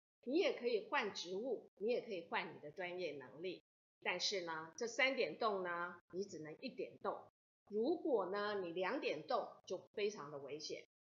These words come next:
如果你在三点动的话，那叫做什么？你只能掉下来了。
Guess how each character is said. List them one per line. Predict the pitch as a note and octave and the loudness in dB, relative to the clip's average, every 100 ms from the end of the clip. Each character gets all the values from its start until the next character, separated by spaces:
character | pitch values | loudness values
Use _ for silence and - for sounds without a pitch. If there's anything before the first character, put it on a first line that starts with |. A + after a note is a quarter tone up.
| _ | _
如 | G3+ | 0
果 | E4+ A#3+ | 4 4
你 | F3 | 2
在 | E3+ B3+ | 2 2
三 | G#3+ - D4 D#4 | 2 6 6 6
点 | A3 C#3 | 4 2
动 | B3 G3+ | 0 0
的 | D#3+ | 0
话， | - F#3 C#3+ - | 0 0 0 -4
那 | F#3+ | -6
叫 | G3 E3 | -4 -2
做 | F3 D#3 | -2 -4
什 | - | -8
么？ | - - | -12 -14
你 | E3+ | -10
只 | D#3+ | -10
能 | C#3 | -10
掉 | - E3 D3 | -6 -6 -4
下 | C#3+ - | -8 -6
来 | - - | -8 -8
了。 | - - | -8 -10